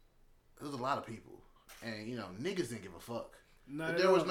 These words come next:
Speaker 1: no outrage, no, nothing was shutting down, none of that shit.
Speaker 2: Man, I'm still scared of Ebola.
Speaker 1: And I
Speaker 2: That's,
Speaker 1: think
Speaker 2: that, that's,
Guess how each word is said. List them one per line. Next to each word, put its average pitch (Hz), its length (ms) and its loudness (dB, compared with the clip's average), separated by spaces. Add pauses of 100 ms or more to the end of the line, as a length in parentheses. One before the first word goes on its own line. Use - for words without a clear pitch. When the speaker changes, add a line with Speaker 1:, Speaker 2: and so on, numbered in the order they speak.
(100)
Speaker 1:
no 117 40 2
outrage, 175 760 6
no, 160 200 -2
nothing 170 300 0
was 143 140 0
shutting 156 300 4
down, 160 480 2
none 170 180 4
of 123 60 2
that 110 100 -2
shit. 98 220 -8
Speaker 2:
Man, 147 200 -10
I'm 180 140 -6
still 160 320 -4
scared 156 320 -4
of 139 80 -6
Ebola. 131 560 -8 (1080)
Speaker 1:
And 131 100 0
I 143 60 4
Speaker 2:
That's, 160 120 -2
Speaker 1:
think 147 200 0
Speaker 2:
that, 143 240 -14
that's, 143 320 -14